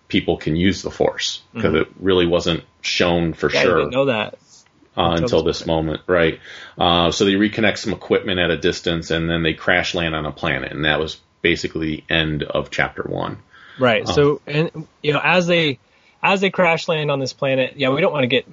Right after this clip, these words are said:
Speaker 2: I guess, too detailed in the summaries, but, um, otherwise this will take forever.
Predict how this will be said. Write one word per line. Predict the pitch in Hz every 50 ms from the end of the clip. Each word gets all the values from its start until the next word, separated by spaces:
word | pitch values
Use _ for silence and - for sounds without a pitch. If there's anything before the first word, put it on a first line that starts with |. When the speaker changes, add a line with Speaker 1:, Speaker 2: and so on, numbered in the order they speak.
| - _ _ _ -
Speaker 2:
I | 123
guess, | 120 113 101 - -
too | - - - - 151 151 156 156 147
detailed | 151 139 - - 139 131 127
in | 127 123 120
the | 117 110
summaries, | - 143 127 120 117 113 113 113
but, | 113 123 113 107 - - - -
um, | 131 127 127 123 120 120 113 104 - - _ _ _ _ _ -
otherwise | - 135 135 135 123 123
this | 120 113 -
will | 117
take | - - 120 120 -
forever. | 120 120 113 113 110 110